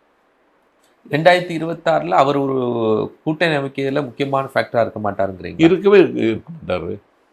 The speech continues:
Speaker 1: ஒரு வி சி கா மாதிரியோ, கம்யூனிஸ்ட் மாதிரி?
Speaker 2: ஐயையைய, அதெல்லாம் போச்சு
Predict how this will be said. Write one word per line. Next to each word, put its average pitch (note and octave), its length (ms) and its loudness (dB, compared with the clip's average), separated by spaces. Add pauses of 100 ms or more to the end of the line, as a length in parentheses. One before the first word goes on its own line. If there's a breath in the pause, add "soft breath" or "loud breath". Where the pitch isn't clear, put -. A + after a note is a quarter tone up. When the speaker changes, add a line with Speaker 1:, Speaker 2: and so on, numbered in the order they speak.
(140)
Speaker 1:
ஒரு A#2+ 160 -6
வி C3 100 0
சி C#3 200 -4
கா A2 220 4
மாதிரியோ, G#2 360 -2
கம்யூனிஸ்ட் A#2 460 -6
மாதிரி? C#3 380 4 (100)
Speaker 2:
ஐயையைய, C4+ 540 2
அதெல்லாம் E3 440 0
போச்சு - 360 -8